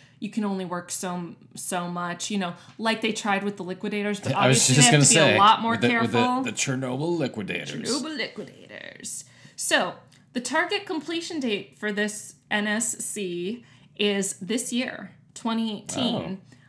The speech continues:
Speaker 1: But considering the whole thing was initially meant to be finished by two thousand five,
Speaker 2: <laughs>
Speaker 1: I wouldn't hold my breath on
Speaker 2: Yeah,
Speaker 1: that.
Speaker 2: they kinda missed that one a little bit.
Speaker 1: So, so that's where the site, the actual site of the plant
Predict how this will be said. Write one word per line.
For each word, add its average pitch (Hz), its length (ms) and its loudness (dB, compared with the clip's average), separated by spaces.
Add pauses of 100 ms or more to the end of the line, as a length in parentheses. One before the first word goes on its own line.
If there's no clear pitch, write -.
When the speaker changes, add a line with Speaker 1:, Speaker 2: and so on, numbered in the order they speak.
(140)
Speaker 1:
But 339 260 2
considering 302 520 -2
the 254 80 2
whole 254 180 0
thing 262 180 -2
was 233 180 0
initially 370 1000 2 (140)
meant 349 280 -2
to 302 100 -6
be 285 180 -2
finished 269 720 -4 (320)
by 226 160 -8
two 269 260 -4
thousand 277 460 -2
five, 254 640 -6 (400)
Speaker 2:
<laughs> - 840 -10
Speaker 1:
I 233 120 0
wouldn't 247 200 2
hold 233 160 0
my 226 120 0
breath - 300 -6
on - 120 -12
Speaker 2:
Yeah, 107 120 -6
Speaker 1:
that. 90 140 -6
Speaker 2:
they - 60 0
kinda 101 200 -2
missed 101 240 -2
that 101 200 -2
one 87 120 -8
a 82 60 -10
little 85 200 -10
bit. 85 260 -12 (440)
Speaker 1:
So, - 360 -4 (920)
so 254 200 -8
that's 302 280 0
where 311 320 2
the 233 160 -2
site, 240 420 -2 (120)
the 220 180 -4
actual 233 340 -2
site 226 300 -4
of 190 120 -10
the 190 60 -8
plant 190 420 -10